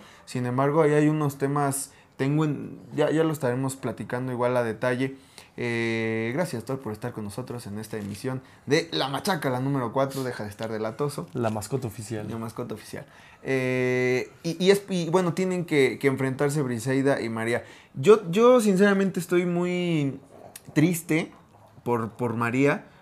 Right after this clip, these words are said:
Speaker 1: pero yo sí la esperaba ver en unos cuartos Juegos Olímpicos. Yo incluso pensaría que si estaba era casi una medalla segura. Sin embargo, me quedo con este sabor a-, amable, o un sabor muy, muy, muy padre, muy, muy dulce.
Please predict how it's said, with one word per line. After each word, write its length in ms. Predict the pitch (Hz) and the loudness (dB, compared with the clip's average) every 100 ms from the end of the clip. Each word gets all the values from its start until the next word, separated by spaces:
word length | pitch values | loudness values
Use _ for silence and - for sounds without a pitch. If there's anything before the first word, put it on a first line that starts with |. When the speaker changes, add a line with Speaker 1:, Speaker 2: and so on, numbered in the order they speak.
| - | -14
Speaker 1:
pero 120 | - | -4
yo 120 | 113 139 | 0 0
sí 140 | 151 | 2
la 80 | 139 | 0
esperaba 400 | 135 110 117 123 | 0 -2 0 0
ver 160 | 123 | 0
en 60 | 123 | -4
unos 300 | 127 127 120 | -4 -6 -6
cuartos 360 | - 135 131 120 | -2 -2 -2 -6
Juegos 220 | 120 117 | -6 -6
Olímpicos. 520 | 110 117 123 110 113 | -6 -6 -8 -6 -4
Yo 260 | 123 131 131 | 0 0 -2
incluso 480 | 120 123 127 131 | -4 -6 -4 -6
pensaría 480 | - 113 110 110 120 | -6 -8 -6 -4 -4
que 100 | 131 | -4
si 140 | 127 110 | -4 -6
estaba 460 | - 131 135 123 | -2 0 4 4
era 340 | 123 127 117 - | 4 2 0 -2
casi 260 | 123 - | -6 -4
una 140 | 127 120 | -4 -4
medalla 380 | 107 113 120 | -4 -4 -4
segura. 360 | 117 123 139 143 - - - | -4 -2 0 -2 -6 -20 -18
Sin 240 | - 165 165 | -2 2 2
embargo, 720 | 170 175 190 190 208 202 - | 4 2 4 6 6 4 -2
me 360 | 151 147 151 | -2 0 0
quedo 280 | 151 175 190 | 0 0 0
con 240 | 165 147 151 | 0 -2 0
este 540 | 156 170 165 156 139 | 0 0 2 2 2
sabor 600 | 127 120 135 143 139 131 | 0 0 2 2 0 -2
a-, 640 | - - - 82 - - 98 | -4 -6 -8 -10 -10 -8 -4
amable, 560 | 117 180 156 127 139 139 | 2 4 4 4 4 2
o 100 | 104 | 0
un 320 | 113 127 135 | -2 -4 -4
sabor 260 | 135 120 127 | -4 -4 -2
muy, 220 | 131 131 | -2 -4
muy, 420 | 120 127 131 127 - | -4 -6 -4 -6 -10
muy 140 | 131 139 | -8 -2
padre, 360 | 143 139 120 | 0 0 0
muy, 220 | 120 120 117 | -4 -6 -8
muy 220 | 120 123 | -8 -4
dulce. 340 | 131 120 123 | -4 -4 -6